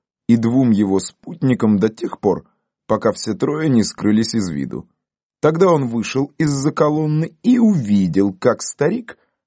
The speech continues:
потеряв надежду опохмелиться, рухнул на землю и, охая, стеная, завывая, содрогался всем телом, как содрогается в агонии умирающее животное.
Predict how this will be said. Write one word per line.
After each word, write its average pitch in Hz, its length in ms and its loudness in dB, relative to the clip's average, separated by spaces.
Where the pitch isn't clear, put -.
потеряв 117 580 2
надежду 92 520 0
опохмелиться, 143 800 -2
рухнул 117 580 2
на 95 140 0
землю 180 500 0
и, 101 180 0
охая, 165 440 2
стеная, 127 640 0
завывая, 95 720 0
содрогался 151 680 0
всем 180 380 -2
телом, 92 440 0
как 104 200 -6
содрогается 120 720 0
в 110 60 0
агонии 135 520 0
умирающее 180 600 2
животное. 85 560 -4